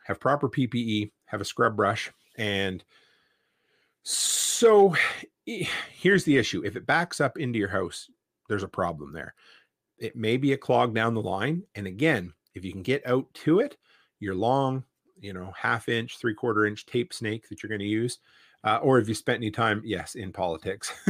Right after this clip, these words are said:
<laughs> Um, yeah, so run a snake down there, try to clear it out. And if you get, you're gonna know right away if you do, because when you break that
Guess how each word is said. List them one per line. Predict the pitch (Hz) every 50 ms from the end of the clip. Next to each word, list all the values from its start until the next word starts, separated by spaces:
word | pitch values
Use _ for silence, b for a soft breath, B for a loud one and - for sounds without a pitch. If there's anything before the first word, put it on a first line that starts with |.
| 165 -
<laughs> | - 180 - - B B B B B B
Um, | - 127 120 110 101 98 - _ _
yeah, | - 127 120 101
so | 95 - - 123
run | 104 92 101 123 147 170
a | 170
snake | - - 165 151 139 -
down | - 117 107 104
there, | 107 104 95
try | - - 117 117 117
to | 110
clear | - - 127 120 110
it | 107 98
out. | 90 85 - - b b b b b b b
And | 98 104 107
if | 92
you | 98 92
get, | 107 131 135 - - - _
you're | - 120 160
gonna | 202 202 175
know | 165 160 139 123
right | 110 107 120 131 127
away | 120 113 107 101 95
if | 87 92
you | 92
do, | 82 98 87 80 82
because | - 87 - - 98 87 78 - -
when | 95 92 98
you | 107 117
break | 107 120 127 127 -
that | - 135 127 123 - -